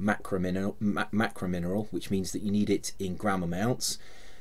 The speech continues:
Uh, and really, there is a ratio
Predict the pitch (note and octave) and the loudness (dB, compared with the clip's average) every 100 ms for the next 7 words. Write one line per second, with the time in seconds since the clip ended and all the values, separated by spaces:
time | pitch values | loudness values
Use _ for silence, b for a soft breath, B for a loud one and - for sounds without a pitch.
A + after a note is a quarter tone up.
0 | B - A#2 A#2 A#2 - B2+ B2+ B2+ - | B -4 0 2 2 2 6 6 6 2
1 | - G#2 D3 D3 A#2+ A2+ - B B - | 0 8 10 10 10 6 0 B B -6
2 | G#2 A#2 A2+ A2+ A2 - A2 G#2+ A#2 C#3 | 2 6 6 6 4 2 4 6 8 8
3 | C3+ A#2+ G2 | 8 6 6